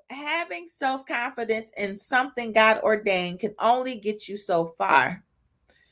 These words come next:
So relying on yourself can only get you so far on something that's God ordained. You know, we went over and we talked in the beginning. For those that are coming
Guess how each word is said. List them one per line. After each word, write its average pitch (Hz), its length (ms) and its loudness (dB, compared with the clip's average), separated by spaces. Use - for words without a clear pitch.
So 233 400 12
relying 294 520 -2
on 294 160 -6
yourself 240 640 0
can 233 140 -6
only 233 220 -4
get 208 260 -12
you 180 80 -16
so - 260 -6
far - 420 -14
on 202 160 4
something 220 360 0
that's 190 200 2
God 165 300 4
ordained. 147 480 -4
You 185 140 -8
know, 180 160 2
we 196 140 -6
went 240 260 0
over 254 240 0
and 233 100 -2
we 220 80 -4
talked 226 320 0
in 233 60 -10
the 233 80 -10
beginning. 214 420 -4
For 208 140 -2
those 202 260 0
that 214 140 0
are 185 80 0
coming 190 320 -4